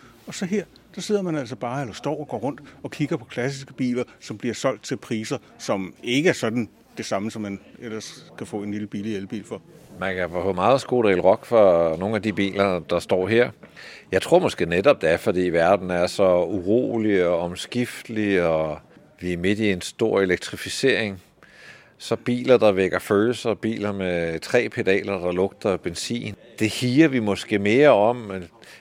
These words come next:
Speaker 2: det er jo ligesom i dag, hvis du spørger mig, hvad klokken er, så vil jeg være meget tilbøjelig til at kigge på min telefon, selvom jeg har et ur på håndleddet. Og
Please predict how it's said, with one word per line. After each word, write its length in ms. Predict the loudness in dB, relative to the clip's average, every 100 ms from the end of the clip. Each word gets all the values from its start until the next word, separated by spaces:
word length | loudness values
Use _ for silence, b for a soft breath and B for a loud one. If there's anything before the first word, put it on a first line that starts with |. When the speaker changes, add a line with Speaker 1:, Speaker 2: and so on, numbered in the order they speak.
| B 4
Speaker 2:
det 80 |
er 40 | 6
jo 60 |
ligesom 400 | 6 2 2 0
i 40 | 2
dag, 220 | 2 2
hvis 140 | 0
du 140 | -8 -12
spørger 500 | 2 6 6 4 0
mig, 220 | -2 -2
hvad 120 | -2
klokken 340 | 0 0 2 0
er, 100 | -2
så 140 | 0
vil 80 | 4
jeg 80 | 4
være 100 | 2
meget 180 | 0
tilbøjelig 380 | -2 2 2 2
til 100 | -4
at 60 | -6
kigge 200 | -6 -8
på 100 | -8
min 120 | -6
telefon, 480 | -6 -4 -4 -6 -8
selvom 300 | -4 -2 -2
jeg 80 | -2
har 180 | -2
et 80 | -4 -12 -8
ur 220 | -8 -6
på 600 | -2 0 0 -2 -6 -6
håndleddet. 520 | -2 0 0 -2 -4 -8 -20 B B B B B
Og 140 | -12